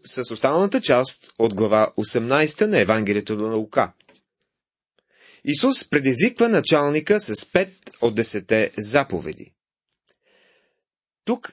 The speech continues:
е представен разказът за богатият началник. Той също е записан и от евангелист Матей, и от евангелист Марк. Тук Господ про-,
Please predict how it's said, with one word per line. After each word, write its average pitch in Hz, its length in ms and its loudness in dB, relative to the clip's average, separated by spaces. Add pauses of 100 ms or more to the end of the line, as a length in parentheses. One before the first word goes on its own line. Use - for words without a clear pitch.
е 127 120 2
представен 156 420 2
разказът 202 520 2
за 143 120 0
богатият 147 520 0
началник. 120 760 -2 (460)
Той 139 160 2
също 165 280 2
е 180 60 2
записан 175 560 0 (140)
и 131 80 4
от 131 140 0
евангелист 131 500 2
Матей, 127 520 0 (440)
и 123 320 -4
от 113 160 -6
евангелист 120 480 -6
Марк. - 440 -4 (1200)
Тук 247 160 2
Господ 185 420 2 (180)
про-, 139 280 2